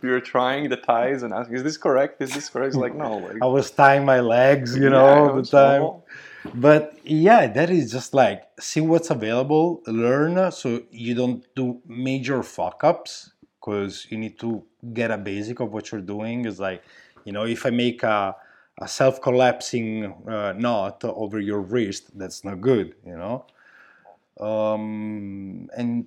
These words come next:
Speaker 2: then, you know, the other person, you start to explore, you put it in the way that you start to explore things together. So it's an adventure that you and the other person are having.
Speaker 1: So how do you bring up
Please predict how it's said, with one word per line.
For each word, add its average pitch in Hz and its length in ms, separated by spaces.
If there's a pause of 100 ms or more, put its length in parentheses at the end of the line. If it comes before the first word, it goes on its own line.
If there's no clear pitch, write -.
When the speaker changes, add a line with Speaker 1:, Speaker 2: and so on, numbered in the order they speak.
(120)
Speaker 2:
then, 143 380 (140)
you 120 120
know, 120 200
the 120 200
other 127 220
person, 135 800 (200)
you 120 320
start - 840
to 127 80
explore, 127 680
you 151 180
put 214 180
it 233 140
in 170 180
the 143 80
way 123 200
that 117 240
you 107 60
start 113 380
to 113 40
explore 104 420
things 98 320
together. 85 580 (680)
So - 180
it's 131 360
an 156 120
adventure 143 880 (460)
that 120 420
you 123 220
and 127 140
the 113 100
other 113 220
person 101 520
are 85 220
having. 80 440 (100)
Speaker 1:
So 131 180
how 135 120
do 139 80
you 131 100
bring 123 300
up - 300